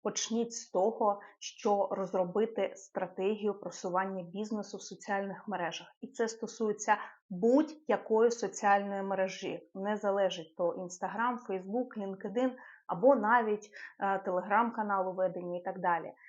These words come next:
Тобто саме стратегія просування первинна, про стратегії також є дуже велике окреме відео, можете подивитись. Помилка номер два. Я б навіть сказала, що це не стільки помилка, скільки прокрастинація.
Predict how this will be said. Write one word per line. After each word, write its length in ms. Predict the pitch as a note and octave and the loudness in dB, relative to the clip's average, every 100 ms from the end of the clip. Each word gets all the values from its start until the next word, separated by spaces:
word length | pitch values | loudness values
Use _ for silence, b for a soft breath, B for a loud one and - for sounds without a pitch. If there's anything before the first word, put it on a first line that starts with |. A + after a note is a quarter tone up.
| B B | B B
Тобто 260 | G#3+ - - | -8 -6 -6
саме 320 | - A3 G#3+ - | 2 2 2 -4
стратегія 560 | - F#3+ - C#4 C4 | -6 -4 2 2 4
просування 640 | G#3 F#3+ - G3 A3 A3+ F3+ | 0 -2 -8 0 2 2 -4
первинна, 640 | F#3+ F3 A#3 C#4+ B3+ - - | -8 0 2 4 2 -2 -4
про 120 | - | -4
стратегії 600 | - F#3 F3+ A#3+ A#3 G3+ | -2 -8 0 0 0 -4
також 480 | F3 E3 G3+ G#3 - | -6 -6 -6 -6 -4
є 220 | G3 G#3 G3+ _ | -2 -2 -4 _
дуже 280 | F3+ G3+ F3+ | -4 -4 -2
велике 340 | E3 G3+ G#3 | -4 -4 -4
окреме 360 | F#3 - F#3 E3+ | -6 -4 -6 -6
відео, 260 | G#3+ A3 F#3 | -6 -6 -4
можете 300 | F3 F3+ - | -4 -8 -10
подивитись. 560 | - D#3+ D#3 D3+ - - _ _ _ b b _ | -14 -12 -14 -18 -20 -20 _ _ _ b b _
Помилка 460 | A3 A#3+ C#4+ C4+ G3+ | 4 10 10 10 4
номер 340 | G3 F#3+ F3+ | 2 0 -2
два. 380 | F#3+ G3 B3+ - - _ _ A3+ | 4 8 8 6 -8 _ _ -4
Я 240 | A3 F4+ | 6 8
б 80 | F#4 | 8
навіть 260 | D4+ C#4 C4+ | 6 4 2
сказала, 520 | C4 A#3+ C#4+ C4+ B3 | 0 10 10 12 8
що 420 | - - A#3+ A#3+ | 2 2 4 4
це 300 | A#3 B3+ B3 | 2 -2 0
не 500 | A#3+ A3+ A#3 A#3 A#3 | 2 2 2 2 2
стільки 480 | A#3 _ B3 A#3+ G#3 | -2 _ 0 2 -2
помилка, 640 | - G#3 A3+ E4+ F4+ A#3+ | -2 -2 0 0 0 -4
скільки 440 | - - C#4+ D4 | -4 0 0 2
прокрастинація. 1080 | A#3 - - - _ - - A2+ - - - | 0 2 -2 -8 _ -10 -6 -8 -10 -10 -8